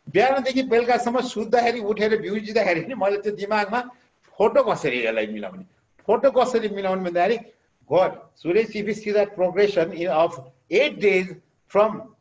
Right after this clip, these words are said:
what picture I shot and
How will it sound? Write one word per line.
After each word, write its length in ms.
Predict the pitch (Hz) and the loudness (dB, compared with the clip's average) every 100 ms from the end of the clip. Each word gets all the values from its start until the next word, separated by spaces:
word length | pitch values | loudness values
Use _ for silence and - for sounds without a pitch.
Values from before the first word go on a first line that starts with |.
| _ _ _ _ | _ _ _ _
what 420 | 123 226 - - - | 0 0 -2 -16 -10
picture 340 | 202 - 208 | -6 0 2
I 160 | 160 156 | 2 0
shot 520 | - 190 165 170 - _ | -2 2 2 0 -12 _
and 340 | 156 165 120 | -4 -4 -4